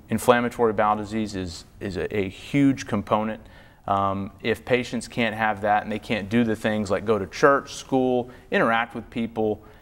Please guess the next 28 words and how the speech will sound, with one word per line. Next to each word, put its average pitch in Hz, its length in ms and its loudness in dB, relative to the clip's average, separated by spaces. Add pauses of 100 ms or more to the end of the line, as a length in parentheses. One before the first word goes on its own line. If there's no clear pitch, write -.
(160)
then 110 140 2
it's 107 180 -2
usually 113 380 2
a, 95 380 0
it 113 180 -8
can 117 240 2
be 98 140 -2
quite 107 280 4
a 98 60 -6
devastating 95 600 -4
problem, 95 520 0 (140)
even 131 420 2
if 160 360 4
we 123 120 2
are 117 120 6
giving 113 340 2
them 104 220 0
all 117 200 4
the 113 80 -4
medications 101 720 -4
that 92 100 -2
we 95 120 -4
can, 98 380 -2
such - 380 -4 (280)
that - 80 -6
we've 95 180 -2
discussed 95 440 -4
already. 95 380 -6